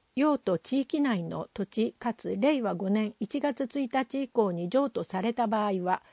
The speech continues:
八百万円を超えていないこと。譲渡した相手が配偶者など特別の関係がある方への譲渡ではないこと。譲渡した年の一月一日時点で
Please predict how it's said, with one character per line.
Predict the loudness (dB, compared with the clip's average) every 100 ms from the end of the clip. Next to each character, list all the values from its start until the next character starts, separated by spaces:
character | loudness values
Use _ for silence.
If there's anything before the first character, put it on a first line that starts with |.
| -20 _
八 | -2 -2 2
百 | 2 2
万 | 0 2
円 | 0 2
を | 0 2
超 | 0
え |
て | 0 -2
い | -4
な | -6
い |
こ | -10 -10
と。 | -10 -10 _ _ _ _ _ _ _ _ _ _ _ _ _
譲 | -4 2 4
渡 | 4 0
し | 0
た | 0
相 | 2 2
手 | 2 0
が | 0 -2
配 | -2 0 2
偶 | 4 2
者 | 0
な | -4 -4
ど | -4 -6 -4
特 | -6 -2
別 | 0 0 0
の | -2
関 | -2 -2 2
係 | 2 2
が | 2
あ |
る | 2
方 | 0 -2 0
へ | -2
の | -2 0
譲 | 2
渡 | 2 2
で | 2
は | 2 2
な | 0
い | 0
こ | -4
と。 | -8 -8 -10 _ _ _ _ _ _ _ _ _ _ _ _ _
譲 | 0 4 4
渡 | 4
し | 0 -2
た | -6
年 | -2 -2 2
の | 2 2
一 | 0 -2
月 | -2 -2 -4
一 | -2 -2 0
日 | 0 0
時 | -2 0
点 | 0 0
で | -2 -4